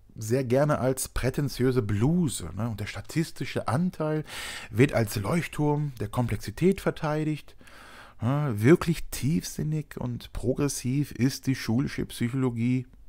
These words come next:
nach meiner Erfahrung nicht. Zu viele Menschen beherrschen das primitive Auswendiglernen, um auch ohne jegliche Begabung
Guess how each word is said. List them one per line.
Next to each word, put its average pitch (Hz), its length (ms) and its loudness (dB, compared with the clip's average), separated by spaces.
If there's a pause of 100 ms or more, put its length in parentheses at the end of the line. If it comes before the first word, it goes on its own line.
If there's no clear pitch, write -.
(120)
nach 92 160 0
meiner 90 260 4
Erfahrung 127 460 2
nicht. - 360 -4 (480)
Zu 247 180 10
viele 190 200 8
Menschen 185 560 2
beherrschen 143 560 2
das 143 160 2
primitive 156 1000 2
Auswendiglernen, 135 1300 6 (580)
um 156 420 4 (220)
auch - 260 6
ohne 220 260 10
jegliche 196 800 8
Begabung 151 840 2